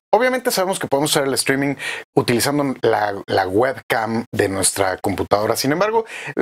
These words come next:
en el noventa y nueve por ciento de los casos eso no es ideal y tampoco es profesional. Así que necesitamos utilizar una cámara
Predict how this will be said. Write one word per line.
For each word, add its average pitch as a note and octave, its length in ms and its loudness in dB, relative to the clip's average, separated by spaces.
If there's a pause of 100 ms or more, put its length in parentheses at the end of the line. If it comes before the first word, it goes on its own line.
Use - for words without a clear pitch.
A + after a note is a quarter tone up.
(180)
en C#3+ 240 2
el C3 160 0
noventa A#2+ 320 0
y A#2 40 2
nueve E3 160 -2
por A2+ 120 -4
ciento C#3 240 2
de A#2+ 40 2
los A2 120 -2
casos - 260 0 (100)
eso A#2+ 100 2
no A2+ 260 2
es A2+ 180 -2
ideal G#2+ 320 2
y G#2+ 40 -2
tampoco G#2 680 -2 (400)
es A2 240 2
profesional. G#2 540 0
Así D#3 180 0
que A#3 220 0 (340)
necesitamos C#3 640 0
utilizar A#2 340 0
una F#3 200 -2
cámara D3+ 440 -2